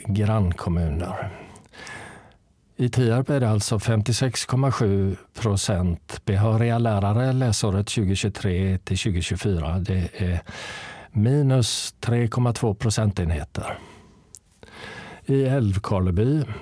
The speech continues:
sextionio komma en procent behöriga lärare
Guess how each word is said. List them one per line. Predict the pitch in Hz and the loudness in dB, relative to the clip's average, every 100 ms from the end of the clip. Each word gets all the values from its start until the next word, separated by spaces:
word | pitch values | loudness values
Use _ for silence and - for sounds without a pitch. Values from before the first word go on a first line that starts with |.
| - - - _ _ - | -14 -20 -20 _ _ -8
sextionio | - 123 104 - 110 117 101 87 92 92 - - | -2 -2 -2 0 2 4 2 2 2 -2 -6 -6
komma | - 90 87 87 | 0 2 0 -2
en | - 113 135 | 0 0 0
procent | 135 120 127 123 | 0 0 0 0
behöriga | - 117 117 113 110 117 | 2 2 2 2 2 2
lärare | 110 101 95 101 104 | 2 2 2 2 0